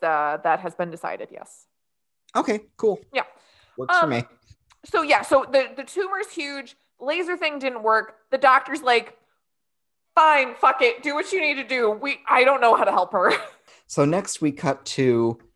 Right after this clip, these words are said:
Speaker 2: Harry is now somewhere out in the Dakotas, just driving around a pickup truck, and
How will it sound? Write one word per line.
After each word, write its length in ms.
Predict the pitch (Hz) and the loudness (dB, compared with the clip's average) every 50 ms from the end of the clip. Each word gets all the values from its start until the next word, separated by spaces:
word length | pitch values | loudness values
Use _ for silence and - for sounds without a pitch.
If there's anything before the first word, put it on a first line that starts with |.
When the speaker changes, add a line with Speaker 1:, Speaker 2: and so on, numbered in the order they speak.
| _ | _
Speaker 2:
Harry 440 | _ - 151 156 156 156 156 156 147 139 | _ -4 -2 0 0 0 0 0 0 0
is 280 | - 120 117 113 - | 0 -2 -2 -2 -2
now 320 | 123 117 110 110 110 113 113 | -4 -2 -2 -2 -2 -2 -4
somewhere 640 | - - - 165 175 175 165 156 151 147 143 - - | -4 -4 -4 -4 -2 -2 -2 -2 -2 -2 -4 -6 -6
out 280 | 113 113 120 127 127 - | -6 -4 -4 -6 -6 -8
in 140 | - 113 110 | -10 -10 -10
the 80 | 117 | -10
Dakotas, 640 | 92 110 - - 104 98 95 95 95 95 95 95 - | -10 -10 -10 -6 -6 -4 -4 -4 -4 -6 -6 -8 -10
just 320 | - 101 98 95 - - | -12 -12 -12 -12 -12 -10
driving 300 | - 85 95 110 110 117 | -6 -2 -2 -2 -2 -2
around 260 | 113 110 110 113 117 113 | -4 -2 -2 -4 -4 -6
a 40 | |
pickup 360 | - - 98 - 92 92 - - | -6 -8 -8 -8 -8 -10 -10 -10
truck, 400 | - 90 92 87 - - - _ _ _ _ _ - - - _ - 107 101 _ _ _ - | -8 -6 -6 -6 -6 -10 -20 _ _ _ _ _ -20 -20 -20 _ -20 -20 -20 _ _ _ -8
and 600 | 110 110 110 107 110 107 107 107 107 110 113 | -6 -4 -2 -2 -2 -2 -2 -2 -4 -4 -6